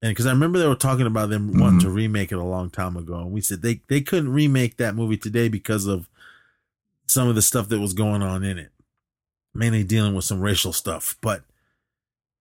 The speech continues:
Speaker 1: we spoke too soon. Not thirty minutes after we were done with that episode, one of my friends tagged me in something,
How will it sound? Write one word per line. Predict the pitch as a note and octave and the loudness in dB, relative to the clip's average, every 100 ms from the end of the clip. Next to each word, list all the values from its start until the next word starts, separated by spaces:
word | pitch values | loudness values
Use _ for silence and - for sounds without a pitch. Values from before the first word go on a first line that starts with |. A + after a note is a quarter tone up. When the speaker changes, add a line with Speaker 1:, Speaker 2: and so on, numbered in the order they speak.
| A2+ | -2
Speaker 1:
we | |
spoke | G#2+ - C#3 C3 | 0 2 0 2
too | - C3+ | 2 2
soon. | - C3 A#2 G2 F2+ - _ _ | 4 2 2 -2 -8 -20 _ _
Not | B2+ B2 D3 D#3+ A2 A2+ _ _ _ _ _ _ _ _ _ _ _ _ - | -2 2 2 0 -4 -12 _ _ _ _ _ _ _ _ _ _ _ _ -4
thirty | F#3 F#3+ F#3+ | 2 4 6
minutes | F3 E3+ C#3 | 6 4 2
after | C#3 C#3 - | 0 -2 2
we | C#3+ C#3 | 4 6
were | B2 | 4
done | B2+ B2+ | 2 2
with | A#2+ | 2
that | A2+ G#2+ | 2 0
episode, | A2+ A2 - A2 G2+ | -2 0 0 0 0
one | G#2+ | -2
of | G#2+ | -2
my | G2 | -4
friends | - G2+ F#2 | -2 -2 -2
tagged | - G2 G2 D#2+ | -6 -6 -6 -8
me | F2 | -10
in | D#2+ | -10
something, | - D#2+ - D2+ | -10 -12 -16 -20